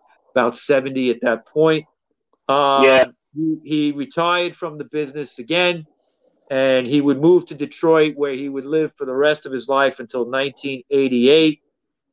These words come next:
Speaker 1: and he would be supposedly eighty-six years old,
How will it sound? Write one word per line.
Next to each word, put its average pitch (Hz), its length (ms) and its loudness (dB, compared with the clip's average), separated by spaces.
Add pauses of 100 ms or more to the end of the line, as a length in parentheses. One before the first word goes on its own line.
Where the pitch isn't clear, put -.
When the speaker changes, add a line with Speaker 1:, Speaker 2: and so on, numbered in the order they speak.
(160)
Speaker 1:
and 120 140 -4
he 139 120 -4
would 131 220 -4
be 127 400 2 (600)
supposedly 131 1000 -2
eighty-six 127 580 -10
years 117 200 -6
old, 117 320 0